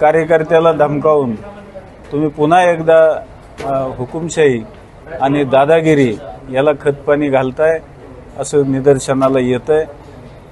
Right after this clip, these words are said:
हे चुकीचं आहे. निश्चितच कार्यकर्त्याला आवर घालण्याचं काम नेत्यांनी करायचं असतं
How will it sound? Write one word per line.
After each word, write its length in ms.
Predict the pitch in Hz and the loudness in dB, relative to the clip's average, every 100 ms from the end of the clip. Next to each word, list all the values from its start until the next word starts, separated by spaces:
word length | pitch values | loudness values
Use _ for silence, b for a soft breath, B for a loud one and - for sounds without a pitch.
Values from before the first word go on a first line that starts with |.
| - | -8
हे 80 | |
चुकीचं 480 | 127 - 165 208 180 | -8 -6 -2 0 2
आहे. 120 | 139 92 - - - - - - - | 0 -2 -14 -20 -20 -20 -20 -20 -10
निश्चितच 600 | 135 139 - 165 180 175 | -6 -4 -4 0 0 0
कार्यकर्त्याला 1040 | - 147 156 156 165 156 170 170 175 175 165 - - | -2 0 2 2 0 0 0 4 4 4 0 -8 -2
आवर 280 | 135 170 170 | 0 2 2
घालण्याचं 520 | 156 156 180 160 160 | 0 0 -2 -4 -4
काम 300 | 160 160 160 | 0 0 0
नेत्यांनी 440 | 156 151 156 156 | -4 0 0 0
करायचं 440 | 147 147 143 139 135 | 0 2 2 2 0
असतं 260 | - - | -2 -12